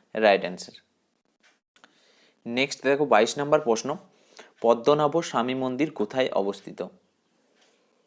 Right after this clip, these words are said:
তো ফ্রেন্ডস, এই প্রশ্নের সঠিক অ্যান্সার হয়ে যাবে option D, তিরুবন্তপুরম, কেরালার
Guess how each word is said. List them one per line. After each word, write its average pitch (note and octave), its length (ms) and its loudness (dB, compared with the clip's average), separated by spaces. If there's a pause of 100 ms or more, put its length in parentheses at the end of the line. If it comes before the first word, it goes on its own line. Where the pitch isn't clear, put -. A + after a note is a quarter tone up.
(460)
তো C3+ 140 -4
ফ্রেন্ডস, F3 240 -2 (100)
এই B2 100 -2
প্রশ্নের B2 380 0
সঠিক A#2 260 0
অ্যান্সার A#2 260 -2
হয়ে A2+ 140 6
যাবে A#2 140 2 (200)
option B2 260 -6 (100)
D, - 20 -8 (720)
তিরুবন্তপুরম, C#3 880 -2 (680)
কেরালার D3 400 4